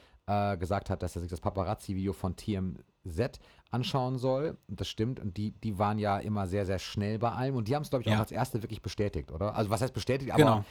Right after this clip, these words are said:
Speaker 1: ins Spiel gebracht.
Speaker 2: Deswegen sind die auch, glaub ich, danach ganz schön nochmal explodiert. Ich glaube, T M Z hat man dadurch nochmal viel besser gekannt dann zu dem Z-,
Speaker 1: Ja.
Speaker 2: also weil sie die ersten waren, äh, haben die natürlich dann quasi so eine,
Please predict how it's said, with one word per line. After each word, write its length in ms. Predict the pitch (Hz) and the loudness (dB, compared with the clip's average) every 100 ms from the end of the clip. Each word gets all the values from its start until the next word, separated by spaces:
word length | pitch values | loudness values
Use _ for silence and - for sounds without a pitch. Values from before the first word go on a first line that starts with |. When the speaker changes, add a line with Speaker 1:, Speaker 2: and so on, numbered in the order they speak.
| - - | -10 -2
Speaker 1:
ins 180 | 117 - | -2 -2
Spiel 240 | - 120 | -2 -2
gebracht. 120 | 104 | 4
Speaker 2:
Deswegen 360 | 143 160 147 143 | 4 6 6 6
sind 220 | 143 151 | 4 4
die 120 | 160 | 4
auch, 120 | 143 | 4
glaub 220 | - 147 143 | 4 4 4
ich, 120 | - | 2
danach 380 | 139 139 139 - | 2 4 2 2
ganz 160 | 143 | 0
schön 120 | - | 2
nochmal 220 | 139 135 120 | 4 4 2
explodiert. 440 | - 123 120 139 - - - | 0 0 4 2 0 -20 -6
Ich 80 | |
glaube, 240 | - 127 135 | 4 4 4
T 200 | - 143 | 4 2
M 140 | 131 | 4
Z 220 | 120 139 | 4 4
hat 100 | 147 | 2
man 140 | 123 123 | 2 2
dadurch 320 | 120 135 131 | 4 2 2
nochmal 260 | 139 139 127 | 2 2 2
viel 300 | - 143 127 | 2 2 2
besser 320 | 131 135 135 | 0 2 2
gekannt 420 | 120 - 151 156 113 | 2 2 2 2 0
dann 100 | 101 | 0
zu 120 | 101 | 0
dem 140 | 104 | -2
Z-, 120 | 104 | 0
Speaker 1:
Ja. 240 | 120 107 110 | 2 2 2
Speaker 2:
also 240 | 113 107 | 4 6
weil 180 | 117 151 | 6 6
sie 140 | 147 127 | 4 4
die 120 | 117 | 4
ersten 360 | 113 - 117 | 2 0 0
waren, 320 | 110 110 127 147 - - - | 2 2 2 -2 -10 -20 -2
äh, 180 | 113 | 4
haben 180 | 117 135 | 6 6
die 80 | 135 | 4
natürlich 360 | 127 139 135 - | 2 2 0 2
dann 240 | 127 117 | 2 2
quasi 400 | - 127 123 123 | 0 2 4 2
so 100 | 113 | 2
eine, 240 | 127 123 | 4 2